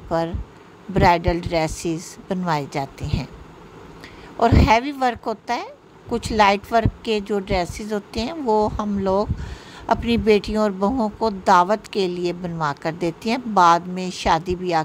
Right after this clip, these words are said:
के बाद वो उन्हें पहने और किसी भी घर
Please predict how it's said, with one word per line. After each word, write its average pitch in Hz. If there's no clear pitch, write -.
के 170
बाद 156
वो 196
उन्हें 196
पहने 196
और 196
किसी 320
भी 220
घर 208